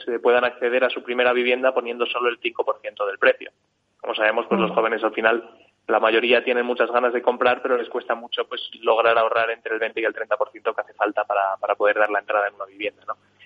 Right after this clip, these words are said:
Speaker 1: Y a través
Speaker 2: Mm.
Speaker 1: de Lucas, pues, eh, pueden solo con el cinco por ciento entrar en un alquiler con opción a compra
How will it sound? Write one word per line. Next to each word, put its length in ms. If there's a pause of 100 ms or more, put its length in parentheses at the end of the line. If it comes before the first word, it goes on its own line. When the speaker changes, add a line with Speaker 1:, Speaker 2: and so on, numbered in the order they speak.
(140)
Speaker 1:
Y 240
a 80
través 260
Speaker 2:
Mm. 20
Speaker 1:
de 100
Lucas, 400
pues, 220
eh, 360
pueden 380
solo 300
con 80
el 100
cinco 200
por 140
ciento 280
entrar 340
en 80
un 120
alquiler 340
con 100
opción 260
a 60
compra 380